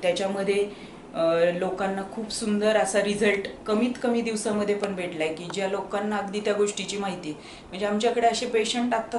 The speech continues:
तयार झालेले आहेत, की सर्दी झाली आहे आणि आम्ही असं ॲडवाईज करतोय, की आलेलं पेशंट, अ, इंजेक्शन गोळ्या द्याव्यात का? "नाही, नाही डॉक्टर, आम्हाला त्या होमिओपॅथीच हवी आहे न-, आणि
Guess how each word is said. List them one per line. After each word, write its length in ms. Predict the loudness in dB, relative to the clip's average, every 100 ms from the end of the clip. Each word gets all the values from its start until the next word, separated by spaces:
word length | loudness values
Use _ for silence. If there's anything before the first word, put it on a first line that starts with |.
| 4
तयार 260 | 8 8 8
झालेले 380 | 4 6 4
आहेत, 120 | 2 -4
की 280 | -8 -10 -10 -14 -8
सर्दी 380 | 2 4 4 4
झाली 420 | 2 2 2 0
आहे 0 |
आणि 460 | 0 0 -2 -6 -6 -2
आम्ही 240 | 0 2
असं 200 | 2 6
ॲडवाईज 400 | 8 8 6 4
करतोय, 340 | 2 0 -2
की 120 | -2 2
आलेलं 340 | 2 2 0
पेशंट, 500 | 0 0 -2 -4 -4
अ, 180 | -4 -4 -4
इंजेक्शन 580 | -4 -2 -2 -2 -2 2
गोळ्या 260 | 4 4
द्याव्यात 360 | 4 4 2 -2 -4
का? 120 | -6 -6 -10 -14 -6
"नाही, 140 | 0
नाही 180 | 0 2
डॉक्टर, 260 | 0 0 -2
आम्हाला 320 | 0 2 0
त्या 320 | 2 4 4
होमिओपॅथीच 720 | 4 0 -2 0 0 -2 -2
हवी 180 | -2 -2
आहे 220 | -2 -4 -6 -16 -18 -14
न-, 120 | -8 -4
आणि 360 | -2 -2 -2